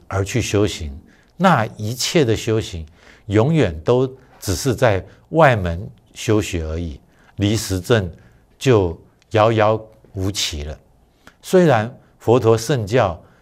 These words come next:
已经开示得这么清楚，但是还是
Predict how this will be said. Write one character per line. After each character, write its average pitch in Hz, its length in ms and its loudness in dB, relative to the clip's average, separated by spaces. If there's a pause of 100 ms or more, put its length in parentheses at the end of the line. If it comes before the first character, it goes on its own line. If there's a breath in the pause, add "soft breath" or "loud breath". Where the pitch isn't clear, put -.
(140)
已 110 120 -4
经 131 220 -2
开 131 300 0
示 120 240 -4
得 95 120 -2
这 120 160 -4
么 110 140 -4
清 101 280 -8
楚， - 280 -14 (640 soft breath)
但 147 180 2
是 135 220 -2
还 120 260 0
是 127 320 -2